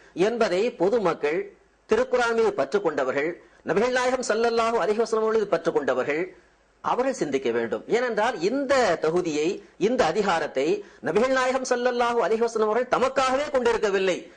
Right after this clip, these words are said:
என்பதைத்தான் ஹதீஸிலிருந்து நாம் தெரிந்து கொள்கின்றோம். மேலும், இந்த அதிகாரத்தை ஹதரத் நபிகள் நாயகம் ஸல்லல்லாஹு அலைஹி வஸல்லம் அவர்கள் எவருக்கும் வழங்கவில்லை என்பதையும் நாம் ஹதீஸிலிருந்து தெரிந்து கொள்கின்றோம். எனவே, அல்லாஹ் வழங்காத, ஹதரத் நபிகள் நாயகம் ஸல்லல்லாஹு அலைஹி வஸல்லம் அவர்கள் வழங்காத ஒரு அதிகாரத்தை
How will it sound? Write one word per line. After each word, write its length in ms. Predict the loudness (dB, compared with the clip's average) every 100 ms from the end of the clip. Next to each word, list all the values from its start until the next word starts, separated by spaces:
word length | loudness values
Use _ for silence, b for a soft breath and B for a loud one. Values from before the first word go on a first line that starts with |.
| B
என்பதைத்தான் 580 | 0 2 0 0 -2
ஹதீஸிலிருந்து 540 | 0 0 0 2 2 2
நாம் 180 | 0 -2
தெரிந்து 240 | 0 0
கொள்கின்றோம். 540 | 0 -2 0 -2 -2 -8 B B
மேலும், 280 | 0 2 2
இந்த 300 | 0 0 0
அதிகாரத்தை 880 | 0 0 2 2 0 0 0 0 -2 B -4
ஹதரத் 280 | -2 -2 0
நபிகள் 240 | 0 2
நாயகம் 320 | 2 2 0
ஸல்லல்லாஹு 580 | 0 0 0 2 2 2 2
அலைஹி 160 | 2
வஸல்லம் 180 | 0 0
அவர்கள் 460 | 0 2 0 -2 -10 -6
எவருக்கும் 580 | 0 2 2 -2 0 2
வழங்கவில்லை 500 | 2 2 0 2 2
என்பதையும் 420 | 2 2 2 2
நாம் 220 | 0 0
ஹதீஸிலிருந்து 480 | -2 0 2 2 2
தெரிந்து 260 | 0 0
கொள்கின்றோம். 540 | 0 2 0 0 0 -2 B B
எனவே, 220 | -2 0
அல்லாஹ் 460 | 0 0 0 0 0
வழங்காத, 680 | 0 0 0 0 -2 -4 -6 B -2
ஹதரத் 260 | 0 0
நபிகள் 240 | 0 0 2
நாயகம் 300 | 2 0 0
ஸல்லல்லாஹு 680 | -2 0 2 2 2 2 2
அலைஹி 180 | 2 0
வஸல்லம் 200 | 0 0
அவர்கள் 240 | 0 0
வழங்காத 560 | 0 0 2 2 2 2
ஒரு 120 | 0
அதிகாரத்தை 680 | 0 2 2 0 -2 -4